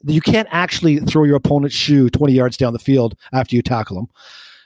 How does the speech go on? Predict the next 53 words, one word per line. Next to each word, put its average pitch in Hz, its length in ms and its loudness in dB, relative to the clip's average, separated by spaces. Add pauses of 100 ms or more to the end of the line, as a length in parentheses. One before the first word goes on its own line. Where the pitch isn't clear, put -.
(160)
Um, 127 380 -2
L 160 100 0
S 156 120 -2
U 151 80 2
goes, 147 220 0
goes 135 260 0
down, 131 220 2
kicks - 220 -2
a 123 60 0
monster 123 320 -2
field 127 220 0
goal. 131 160 2
Florida 131 260 0
misses 123 240 0
their 131 160 2
field 127 220 0
goal. 131 120 2
They 120 100 0
lose. 123 300 0 (400)
Like, 160 280 -2
as 170 120 -2
a 185 60 -4
coach, - 440 0 (600)
what 226 260 -2
do 262 80 -8
you 247 140 0
do 143 600 2 (540)
after 135 220 -2
the 131 60 -2
game 127 200 0
when 127 80 -2
you 127 100 4
walk 123 320 0
up 127 140 -2
to 120 60 0
that 113 200 -2
player? 98 400 -6
Like, 123 140 -2
you 139 120 2
look 156 200 2
him 143 60 -2
in 139 60 2
the 131 60 2
face. 113 300 -2
Like, 113 120 -4 (380)
wh-, 202 220 0
what 233 180 2
can 269 140 0
you 247 100 4
possibly 165 560 0
say 135 240 0
to 135 80 2
him 113 200 0